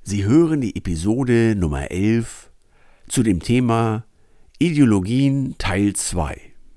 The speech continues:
Die vorhergehende Episode Nummer zehn beinhaltete drei Unterpunkte, wie Ideologien funktionieren,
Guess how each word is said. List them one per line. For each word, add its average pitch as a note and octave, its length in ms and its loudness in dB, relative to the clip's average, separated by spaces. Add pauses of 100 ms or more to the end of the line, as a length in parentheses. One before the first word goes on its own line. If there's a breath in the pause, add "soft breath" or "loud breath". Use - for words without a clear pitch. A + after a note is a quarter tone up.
(420)
Die B2+ 80 4
vorhergehende B2 680 4
Episode G#2 480 -2
Nummer E2+ 240 -4
zehn A#2+ 380 -2
beinhaltete A#2 1000 0 (240)
drei A2+ 720 0
Unterpunkte, G2 760 0 (920)
wie G#2 240 -4
Ideologien G2 560 -2
funktionieren, B2+ 960 -2